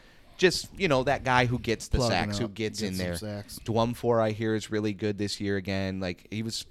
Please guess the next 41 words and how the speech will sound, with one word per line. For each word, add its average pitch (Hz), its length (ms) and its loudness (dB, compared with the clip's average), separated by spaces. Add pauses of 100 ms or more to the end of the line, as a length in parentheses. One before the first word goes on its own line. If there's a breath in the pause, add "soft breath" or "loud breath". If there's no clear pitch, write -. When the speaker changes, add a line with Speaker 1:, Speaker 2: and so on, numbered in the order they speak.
(180)
Speaker 1:
hurt 127 260 2
last 120 320 4
year. 110 140 2
I 107 100 2
thought 113 140 0
he 104 40 2
was 92 80 -4
gonna 95 140 -8
be 92 140 -4 (260)
the 95 100 -6
guy 87 260 0
last 87 420 -4
year. 73 220 -12 (560 loud breath)
But 98 100 -8
we 107 120 -4
ne-, 110 340 -8
you 117 140 -6
know, 101 100 -4
we 110 160 -8
need 147 200 -4
that 143 140 0
Mo 123 260 2
Hurst 120 460 -2 (120)
type 113 280 -2
Speaker 2:
You 117 100 -8
Speaker 1:
guy 123 260 2
Speaker 2:
gotta 107 160 0
have 107 220 0
Speaker 1:
again. 92 40 -4
Speaker 2:
that 95 200 -4
Hurst, 104 380 -6
yeah. 101 180 -2
Speaker 1:
And 95 200 -4 (140)
they 107 60 -12
haven't, 110 420 -4 (200)
he 110 180 -8
hasn't 123 280 -4
come 139 220 0
along 101 340 -2
yet. 80 240 -4 (120)
So 95 380 -2